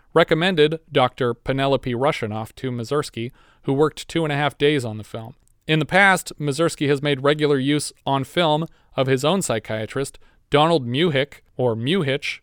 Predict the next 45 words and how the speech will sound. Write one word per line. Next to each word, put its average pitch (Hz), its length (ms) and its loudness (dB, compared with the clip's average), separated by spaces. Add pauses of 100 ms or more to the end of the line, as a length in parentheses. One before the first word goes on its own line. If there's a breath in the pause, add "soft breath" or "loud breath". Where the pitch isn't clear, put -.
(340)
including 185 520 2
as 147 180 0
a 147 60 -4
psychiatrist 160 800 -2
in 131 200 -4
Mazursky's 131 500 -4
Willie 143 280 2
and 123 120 -4
Phil 185 240 0
last 101 260 -8
season. 104 320 -16 (300)
After 185 240 4
the 170 100 0
film's 196 320 0
release, 196 420 2
Doctor 170 380 0
Rushinoff 151 540 0
became 151 400 -2
a 127 60 -4
bit 151 140 4
of 139 80 0
a 135 40 -4
celebrity 139 520 0
from 123 200 -8
her 117 100 -6
appearance 165 400 -6
here, 120 240 -8 (300 soft breath)
and 135 120 0
even 165 200 2
brought 170 240 4
in 170 160 0
new 175 120 0
clients 185 460 -10
as 98 120 -12
a 98 40 -14
result. 95 440 -16 (300)
Erica 214 320 6
tells 180 260 2
the 151 80 -2
story 180 300 0
of 151 100 -2
getting 160 220 2
her 147 100 0
first - 340 -4
period, 139 420 -2